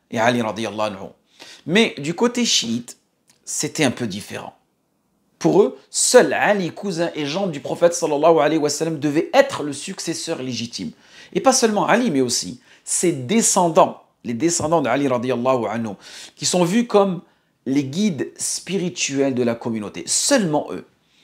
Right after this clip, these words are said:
Et cette divergence initiale entre une succession élue, qu'on retrouve chez les chiites, pardon,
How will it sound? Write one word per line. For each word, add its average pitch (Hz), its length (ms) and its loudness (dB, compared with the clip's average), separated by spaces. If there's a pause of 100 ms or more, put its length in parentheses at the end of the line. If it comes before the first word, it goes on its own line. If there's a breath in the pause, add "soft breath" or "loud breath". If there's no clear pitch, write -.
(160 soft breath)
Et 131 60 0
cette 165 200 4
divergence 165 600 0
initiale 175 680 -2 (260 loud breath)
entre 135 220 0
une 131 100 -2
succession - 760 -2 (240)
élue, 196 380 4 (200)
qu'on 104 140 -6
retrouve 113 240 -4
chez 131 140 -4
les 131 100 -4
chiites, 233 460 -4 (560)
pardon, 135 400 4